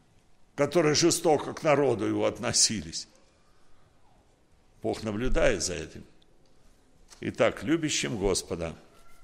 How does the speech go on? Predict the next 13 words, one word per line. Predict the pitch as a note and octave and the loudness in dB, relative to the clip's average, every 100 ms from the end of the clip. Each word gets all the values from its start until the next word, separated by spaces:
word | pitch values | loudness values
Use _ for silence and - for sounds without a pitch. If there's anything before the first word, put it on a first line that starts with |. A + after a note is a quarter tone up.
| - | -10
призванным | G#2 C3 C#3+ C3+ B2+ C3+ | -4 -2 -2 -2 -2 -6
по | - | -6
Его | A#2 F2 G#2 | -4 -2 -2
изволению – | G2 F#2+ G2 F#2 E2 D#2 D#2 C#2+ _ _ _ _ - - _ _ | -2 -2 -2 0 -2 -4 -10 -12 _ _ _ _ -20 -20 _ _
всё | - - A#2+ G#2 - - - - - - | -10 -4 -2 -2 -6 -18 -20 -20 -20 -12
содействует | - - F2 F2 F#2+ F2 - F2+ D#2 - | -6 -4 -4 -2 -2 -2 -4 -6 -10 -10
ко | F#2 | -10
благу. | F2 F#2 F2 D2 C#2+ | -4 0 0 -2 -8
Братья | F#2+ G#2+ - F2+ | -4 -4 -4 -8
и | |
сестры, | - D#2+ - F2+ | -6 -6 -6 -8
это | - G2 | -6 -6
надо | F#2+ G#2+ G2 F2 | -2 -2 -2 -6